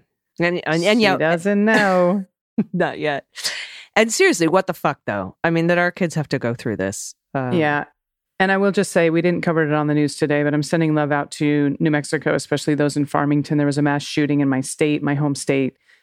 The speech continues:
Speaker 1: Mm.
Speaker 2: And, um, when it gets that close to home, it's just terrifying. So I hope that all the listeners, um, are safe. Just hug, hug your loved ones. And, um, yeah, I, I just, you know, I'm, I'm, it, it, it,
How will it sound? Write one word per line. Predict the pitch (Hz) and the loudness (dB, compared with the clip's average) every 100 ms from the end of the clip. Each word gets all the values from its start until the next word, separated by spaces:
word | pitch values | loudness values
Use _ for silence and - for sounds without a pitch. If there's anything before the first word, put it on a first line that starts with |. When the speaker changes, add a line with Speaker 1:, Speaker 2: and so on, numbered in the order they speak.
| - | -6
Speaker 1:
Mm. | 185 | -2
Speaker 2:
And, | 143 135 135 135 | 0 0 0 0
um, | 139 139 135 - | 0 0 -2 -2
when | 165 156 | 0 0
it | - | 0
gets | 165 - | -4 -2
that | 165 151 | -2 -2
close | - 151 143 | -2 -2 -2
to | 147 | -2
home, | 151 143 139 | -2 0 -2
it's | 127 | -2
just | 151 - | -6 -2
terrifying. | 143 131 - 143 143 | 0 -2 -2 -6 -6
So | - 143 | -2 -2
I | |
hope | 147 147 | 0 -2
that | 147 139 - | 0 -2 -2
all | 151 143 | -4 -2
the | |
listeners, | 143 139 - - 147 - _ _ _ - | -2 -2 -2 -4 -4 -8 _ _ _ -4
um, | 135 131 139 - | -2 0 -2 0
are | 190 | -2
safe. | - 202 196 - | 2 2 2 -2
Just | - 165 175 | -4 -4 0
hug, | 170 170 165 | -2 -2 -2
hug | 180 170 | 0 2
your | 170 | 2
loved | 160 151 | 2 0
ones. | 151 156 151 - - | 0 -2 -4 -6 -2
And, | 147 147 147 | 0 0 0
um, | 143 143 143 - _ _ - | 0 0 -2 -6 _ _ -2
yeah, | 175 160 147 _ _ - | 0 0 -4 _ _ -4
I, | 156 - | -2 0
I | 156 | -2
just, | 160 - | -2 -4
you | 170 156 | 0 2
know, | 151 | 2
I'm, | 147 - | -2 -2
I'm, | 151 135 _ _ _ _ _ - | -2 -2 _ _ _ _ _ -2
it, | 175 - | -2 2
it, | 185 - | -2 2
it, | 180 185 | 0 0